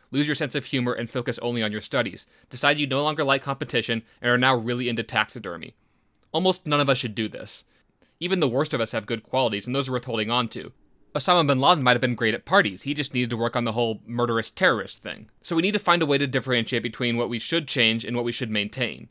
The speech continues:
In my experience, this takes a unique kind of self-evaluation. Most think of self-evaluation as looking inward, but for me, it's been about looking outward and asking questions based on that. What is this actually doing for me?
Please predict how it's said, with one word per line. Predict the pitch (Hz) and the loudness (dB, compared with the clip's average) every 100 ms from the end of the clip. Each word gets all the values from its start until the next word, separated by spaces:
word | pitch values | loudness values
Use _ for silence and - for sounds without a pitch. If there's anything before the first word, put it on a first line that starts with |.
| - | -12
In | 123 | -2
my | 202 | 2
experience, | 202 - 127 117 - | 2 2 0 0 -2
this | 147 | -4
takes | 156 123 | -4 -4
a | 123 | -4
unique | 117 110 120 135 - | -2 0 0 -2 -4
kind | 127 113 95 | 0 0 -2
of | 107 | -2
self-evaluation. | 127 123 110 107 104 101 - - - _ _ | -2 0 2 2 2 -2 -6 -16 -20 _ _
Most | 147 175 | 0 0
think | 185 156 | 0 -2
of | 127 | 2
self-evaluation | 143 127 123 117 117 117 120 | 0 4 6 6 4 0 0
as | 107 | -2
looking | 117 101 - | -4 -8 -4
inward, | 180 196 113 98 - _ _ | 0 2 0 -4 -8 _ _
but | 131 - _ | -2 -2 _
for | - | -4
me, | 156 233 131 | 2 4 4
it's | 127 | 2
been | 139 | 2
about | 131 127 | 2 2
looking | 131 120 113 | 0 -4 2
outward | 151 117 71 | 4 4 -4
and | 104 | -2
asking | 123 131 131 | 0 0 0
questions | 135 123 123 | 0 0 -2
based | - 113 107 | -2 -2 -2
on | 101 | -2
that. | 120 92 - _ - - - | -2 -2 -8 _ -20 -20 -6
What | 131 180 | 0 0
is | 139 | 0
this | 147 135 | -2 2
actually | 127 - 135 | 2 2 -2
doing | 110 147 120 | -4 -2 -2
for | - 87 | -4 -10
me? | 71 - | -10 -16